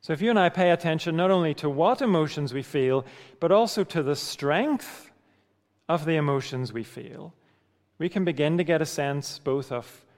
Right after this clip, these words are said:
what things we value and how much we value them. So just take a moment to think about your emotions over the last week. You're not gonna remember everything that you felt,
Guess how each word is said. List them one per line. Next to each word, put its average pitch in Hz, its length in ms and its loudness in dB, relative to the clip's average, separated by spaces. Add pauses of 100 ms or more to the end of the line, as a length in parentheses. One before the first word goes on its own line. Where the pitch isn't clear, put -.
(140)
what 196 360 2
things 151 400 -2
we 139 80 -4
value 139 580 0
and 143 180 -4
how 151 200 -4
much 170 340 -4
we 269 100 -8
value 180 420 -4
them. - 120 -18 (2250)
So - 100 -10
just 208 200 -6
take 220 180 4
a 185 60 2
moment 151 560 0 (680)
to 160 100 -6
think 214 360 0
about 190 180 4
your 165 140 2
emotions 160 480 0
over 147 180 0
the 139 80 4
last 135 460 0
week. 123 320 -8
You're 131 80 -4
not 165 160 -2
gonna 156 160 0
remember 139 260 0
everything 180 640 0 (560)
that 143 140 -2
you 151 100 -4
felt, 147 640 2